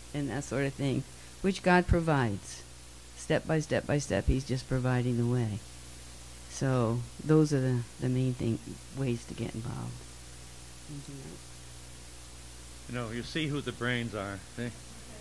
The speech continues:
Speaker 2: She, she's the financial end, too. <laughs> My wife had a, uh, you know, both of us, founder and co-founder, but it's great when God puts you together as a team.
Speaker 1: Mm-hmm.
Speaker 2: My background before I became a pastor was in, uh,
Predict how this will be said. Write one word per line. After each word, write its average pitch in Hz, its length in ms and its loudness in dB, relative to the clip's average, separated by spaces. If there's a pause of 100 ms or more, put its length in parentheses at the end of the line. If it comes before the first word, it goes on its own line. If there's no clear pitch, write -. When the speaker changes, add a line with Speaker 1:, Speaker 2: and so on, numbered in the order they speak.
(560)
Speaker 2:
She, 127 120 0 (520)
she's 135 200 -2
the - 180 -2
financial 113 640 -2
end, 92 260 -8
too. 107 160 -4 (540)
<laughs> - 500 -8
My - 120 -2
wife 139 240 2
had 131 180 4
a, 117 120 0 (140)
uh, 98 220 -6 (580)
you 113 80 -6
know, 110 60 -8 (240)
both 127 200 -4
of 117 120 -6
us, 107 120 -4 (180)
founder 113 260 -4
and 98 140 -8
co-founder, 101 540 -6
but 95 180 -6 (760)
it's 110 200 -6
great 135 380 0
when 117 140 -6
God 117 240 0 (180)
puts 120 180 -8
you 110 60 -8
together 107 360 -6
as 98 160 -10
a - 160 -10
team. 120 220 -6
Speaker 1:
Mm-hmm. - 680 -12
Speaker 2:
My 110 120 -6
background 117 600 -2
before 107 320 -6
I 107 40 -2
became 104 300 -8
a 98 60 -10
pastor 110 460 -6
was 95 260 -8
in, 95 280 -8
uh, 90 200 -8